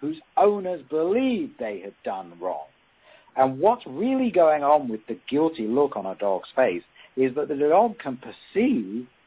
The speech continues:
that their human is angry with them. And that look that the dog develops isn't a recognition of guilt. It's just the look that says, "Please don't punish me. I can tell you're angry with me, but please,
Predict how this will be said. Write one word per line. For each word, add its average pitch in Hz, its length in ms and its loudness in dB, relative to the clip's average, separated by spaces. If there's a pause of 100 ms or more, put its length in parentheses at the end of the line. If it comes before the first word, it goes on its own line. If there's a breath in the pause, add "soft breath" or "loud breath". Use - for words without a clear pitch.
(120)
that 123 180 -6
their 135 160 4 (220)
human 165 320 -4
is 101 160 -8
angry 113 440 -6
with 87 120 -14 (100)
them. 78 160 -16 (760 soft breath)
And 131 180 0
that 185 300 2
look 165 460 2
that 131 120 -8
the 123 80 -2
dog 127 320 2
develops 107 380 -2 (100)
isn't 220 420 2
a - 80 0
recognition 120 600 -4
of 92 100 -14 (140)
guilt. 165 320 4 (340)
It's 117 140 -10 (200)
just 170 300 2 (480)
the 117 80 -2
look 135 520 0
that 117 120 -4 (160)
says, 104 340 -2 (640)
"Please 214 420 -2
don't 151 400 2
punish 139 360 -4 (100)
me. 85 300 -14
I 123 200 0
can 139 220 -8 (120)
tell 202 220 2
you're 214 280 2
angry 185 420 -2
with 123 220 -2
me, 98 220 -10
but 127 280 -6
please, 208 360 -2